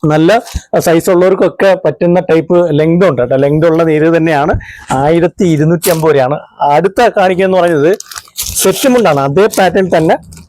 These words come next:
ധാവണി ഉപയോഗിക്കാത്തവർക്ക് വേണമെങ്കിൽ സെറ്റ് മുണ്ട്. ദാ ബ്ലൗസ് അത് തന്നെ സെയിം തന്നെയാണ് വരുന്നത്. ഇതിന്റെ പ്രൈസ് ആയിരത്തി ഒരുന്നൂറ്റി അറുപത്തഞ്ച് രൂപയാണ്. ഇതിന്റെ പ്രൈസ് വരുന്നത് ആയിരത്തി ഒരുന്നൂറ്റി അറുപത്തഞ്ചാണ്.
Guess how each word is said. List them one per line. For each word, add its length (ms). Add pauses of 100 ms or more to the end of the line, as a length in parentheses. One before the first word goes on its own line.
(380)
ധാവണി 420
ഉപയോഗിക്കാത്തവർക്ക് 680
വേണമെങ്കിൽ 280
സെറ്റ് 300
മുണ്ട്. 240 (300)
ദാ 80 (880)
ബ്ലൗസ് 300
അത് 220
തന്നെ 160
സെയിം 380
തന്നെയാണ് 280
വരുന്നത്. 460 (220)
ഇതിന്റെ 300
പ്രൈസ് 440 (1200)
ആയിരത്തി 460
ഒരുന്നൂറ്റി 460
അറുപത്തഞ്ച് 380
രൂപയാണ്. 200
ഇതിന്റെ 220
പ്രൈസ് 300
വരുന്നത് 220
ആയിരത്തി 360
ഒരുന്നൂറ്റി 380
അറുപത്തഞ്ചാണ്. 640